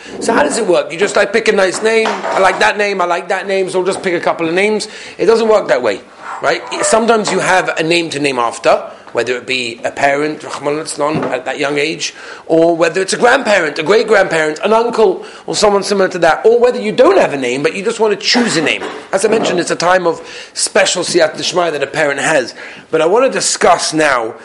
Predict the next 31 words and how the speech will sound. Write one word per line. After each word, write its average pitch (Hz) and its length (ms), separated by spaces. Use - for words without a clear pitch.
exactly 143 600
the 139 300
inyan 160 260
of 123 140
names. 131 320
The 135 120
Arizal 127 640
brings 147 340
down 127 380
that 131 260
the 135 80
nature 190 840
of 151 140
a 147 60
person's 170 600
behavior, 127 920
good 214 140
or 190 140
bad, 123 380
can 175 140
actually 185 380
be 175 260
analyzed, 139 840
um, 120 400
in 156 140
his 127 280
name, 127 540
in 139 140
the 127 60
correct 117 460
way. 113 380